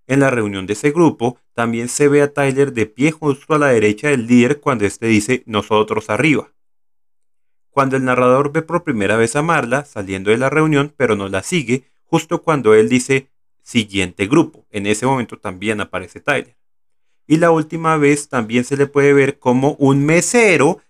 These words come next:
en el video de presentación del hotel. Si se-, uno se fija, Brad Pitt interpreta al mesero más alejado a la derecha, que en teoría es el personaje Tyler Durden. Los edificios que explotan al final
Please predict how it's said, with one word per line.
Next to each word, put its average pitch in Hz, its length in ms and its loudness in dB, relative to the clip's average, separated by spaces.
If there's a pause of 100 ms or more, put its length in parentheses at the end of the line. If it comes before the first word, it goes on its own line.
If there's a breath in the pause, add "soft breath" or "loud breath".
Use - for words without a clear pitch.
(100)
en 131 160 -2
el 143 140 2
video 156 420 2
de 160 140 0
presentación 151 720 -4
del 143 160 2
hotel. 151 460 -2 (280)
Si 110 120 -8
se-, 104 100 -10
uno 110 220 -2
se 156 120 0
fija, 120 460 -2
Brad 104 380 -2
Pitt 135 140 -4
interpreta 135 680 -4
al 104 140 -2
mesero 139 560 -2
más 110 360 -4
alejado 131 420 -2
a 135 40 2
la 147 140 0
derecha, 156 520 0 (220)
que 170 380 -2
en 147 100 -4
teoría 139 560 0
es 107 360 -10
el 107 120 -10
personaje 123 580 -6 (120)
Tyler 90 360 -6
Durden. 107 380 -2 (2250)
Los 135 220 0
edificios 147 440 0
que 190 120 0
explotan 143 480 -2
al 151 240 -2
final 147 440 0